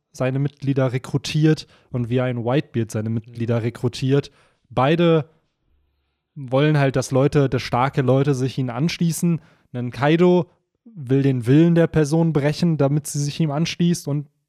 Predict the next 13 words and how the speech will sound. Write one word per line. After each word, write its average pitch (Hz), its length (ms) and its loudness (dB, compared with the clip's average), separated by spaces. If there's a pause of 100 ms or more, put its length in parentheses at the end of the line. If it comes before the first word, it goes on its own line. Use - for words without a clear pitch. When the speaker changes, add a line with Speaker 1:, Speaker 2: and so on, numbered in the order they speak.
(140)
Speaker 1:
dann 139 220 -2
halt 135 180 -4
Teil 139 160 0
der 143 100 0
Crew 156 220 -2
wird. 160 140 -2 (380)
Während 135 340 -4
ein 135 180 -4
Whitebeard, 156 560 2
klar, 165 300 0
auch 143 240 -2
starke, 143 420 -4
starke - 300 -4